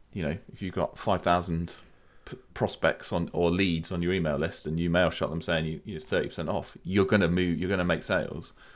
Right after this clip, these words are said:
But I don't have that. And do you? I'm not sure. Like, do, are, are you doing the same as me? You just kind of relying on the alert bar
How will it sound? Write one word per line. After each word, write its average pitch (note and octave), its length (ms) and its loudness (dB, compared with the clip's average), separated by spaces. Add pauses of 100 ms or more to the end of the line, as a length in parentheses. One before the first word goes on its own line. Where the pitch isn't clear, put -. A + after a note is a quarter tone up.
(120)
But - 80 2
I D#2+ 80 4
don't F#2 140 2
have G2 200 -2
that. G1+ 280 -4
And E2+ 280 -4 (1500)
do F#2+ 120 -2
you? A2 300 2
I'm C3 80 0
not - 120 -2
sure. A2 220 2
Like, G2+ 240 -2
do, - 320 -2
are, F2+ 160 0 (140)
are F2+ 40 -4
you G2 200 0
doing G2 180 2
the F#2 60 -2
same F#2+ 180 -2
as F2+ 140 -6
me? G2 140 4
You F#2 80 -2
just F2 180 -6
kind F2 160 2
of E2 120 -2
relying F2 320 6
on E2 100 2
the E2 80 2
alert F2+ 260 8
bar F#2+ 340 4